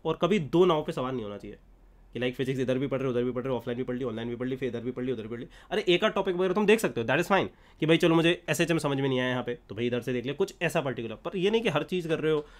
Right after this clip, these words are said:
जो इधर का भी मटेरियल कर लेते हो, उधर का भी कर लेते हैं। नहीं भैया, एक ही physics है, है ना।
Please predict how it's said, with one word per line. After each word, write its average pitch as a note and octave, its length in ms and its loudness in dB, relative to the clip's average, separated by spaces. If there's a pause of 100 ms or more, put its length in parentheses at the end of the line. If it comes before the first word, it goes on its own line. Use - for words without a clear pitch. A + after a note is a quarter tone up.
(160)
जो D#3 80 0
इधर D3+ 240 4
का E3 100 4
भी E3 60 4
मटेरियल D#3+ 300 0
कर D#3+ 80 0
लेते D#3 180 0
हो, D#3 40 2
उधर C#3+ 160 -2
का D3 80 -2
भी D3 100 -2
कर D3 60 -2
लेते D3 200 -6
हैं। D3+ 60 -4
नहीं D#3+ 100 0
भैया, D#3+ 220 0
एक D3+ 160 -2
ही E3 80 -2
physics C3 280 -4
है, F#2+ 100 -10 (500)
है B2+ 60 -6
ना। C3+ 160 -8